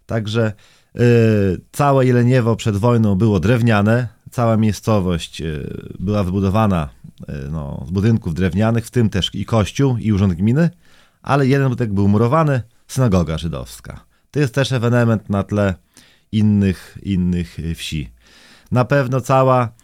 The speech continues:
cała ta otoczka, cały wątek, yy, tych kopalni, tych złóż żelaza, yy, przy Jeleniewie. To jest bardzo ciekawa sprawa,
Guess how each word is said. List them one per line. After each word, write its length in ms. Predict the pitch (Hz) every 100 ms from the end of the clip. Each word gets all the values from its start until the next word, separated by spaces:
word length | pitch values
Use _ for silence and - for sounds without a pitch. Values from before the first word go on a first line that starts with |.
| _ _ _ -
cała 280 | 127 123 120
ta 140 | 117
otoczka, 500 | 113 123 123 - 117
cały 300 | 127 120 117
wątek, 640 | 104 120 113 117 113 - -
yy, 1040 | 107 107 107 107 104 104 104 101 101 98 85 - _ _ - - _
tych 220 | 117 -
kopalni, 560 | - - 135 131 117 110
tych 160 | 107
złóż 400 | 92 135 143 -
żelaza, 640 | 107 104 127 110 82 76 65 _ -
yy, 300 | - - -
przy 180 | - 101
Jeleniewie. 600 | 92 95 92 76 67 - _ _ _
To 80 | 123
jest 140 | 127
bardzo 300 | 101 123 107
ciekawa 440 | 104 113 117 107 98
sprawa, 520 | - 117 123 120